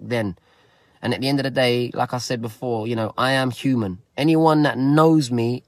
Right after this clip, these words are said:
anyone that really knows me, knows that I'm not that way inclined. And it was just a really tough day. You know, loads of emotions, loads of words and digs thrown about. It was, it was just mad. It was mad. It was football. The tempers were high.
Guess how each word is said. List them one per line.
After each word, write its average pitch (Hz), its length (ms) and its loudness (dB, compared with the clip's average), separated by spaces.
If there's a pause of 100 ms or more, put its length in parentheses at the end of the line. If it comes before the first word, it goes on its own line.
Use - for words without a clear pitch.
anyone 190 480 0
that 151 120 -2
really 156 440 0
knows 143 340 0
me, 110 240 -2 (320)
knows 135 280 0
that - 120 -2
I'm 131 240 2
not 151 160 2
that 120 160 -6
way 123 120 -2
inclined. 110 680 -4
And 104 320 -4
it 123 100 -10
was 120 140 -8
just 120 180 -10
a 123 80 -4
really 143 560 -4
tough - 400 -4
day. 123 320 -2 (800)
You 127 80 -6
know, 120 120 0
loads 147 420 2
of 135 80 -2
emotions, 131 720 -2
loads 147 400 -4
of 127 120 -4
words 135 420 0
and 117 200 -4
digs 131 240 -6
thrown 120 260 -2
about. 117 360 0
It 170 120 -8
was, 170 360 -4
it 185 80 -6
was 214 160 -6
just 185 200 -6
mad. 147 460 2
It 117 60 -10
was 131 120 -8
mad. 147 300 2
It 117 80 -4
was 120 140 -8
football. 151 600 -2
The 120 80 -4
tempers 151 520 -4
were 131 100 -2
high. 120 340 0